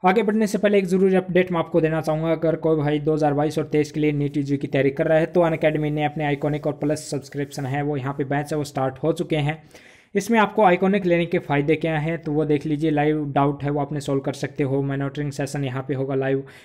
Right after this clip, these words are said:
फिजिकल नोट्स आपको मिलने वाले हैं, ऑडियो कॉल के द्वारा भी अपने आप डाउट है वो आप कर सकते हो क्लियर अपने। अच्छा, इसके अलावा इंडिया के टॉप एजुकेटर आपको पढ़ाने वाले हैं।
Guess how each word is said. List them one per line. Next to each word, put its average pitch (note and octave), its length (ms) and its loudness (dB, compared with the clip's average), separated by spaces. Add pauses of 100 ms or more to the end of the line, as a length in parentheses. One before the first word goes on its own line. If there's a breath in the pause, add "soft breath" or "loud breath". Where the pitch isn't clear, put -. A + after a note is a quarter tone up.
(100)
फिजिकल F3 320 2
नोट्स F3 260 -2
आपको D#3 240 -2
मिलने D3+ 260 -2
वाले D3 220 4
हैं, C#3+ 220 -6 (380 soft breath)
ऑडियो F#3 240 4
कॉल F#3+ 220 4
के G#3 100 2
द्वारा E3+ 280 4
भी E3 140 2
अपने D#3 260 -2
आप D3 340 0
डाउट D3 360 0
है D3 60 0
वो D3+ 140 0
आप C#3+ 280 -2
कर D3+ 100 -2
सकते - 440 -6
हो C#3 120 -2
क्लियर C#3 320 0
अपने। C#3 280 -6 (500 soft breath)
अच्छा, D#3+ 180 0
इसके D#3+ 220 0
अलावा E3+ 340 4
इंडिया E3 240 2
के E3+ 140 -2
टॉप D#3+ 240 -2
एजुकेटर D#3+ 420 -2
आपको E3 240 -2
पढ़ाने D3 320 0
वाले C#3+ 220 2
हैं। C#3 240 -6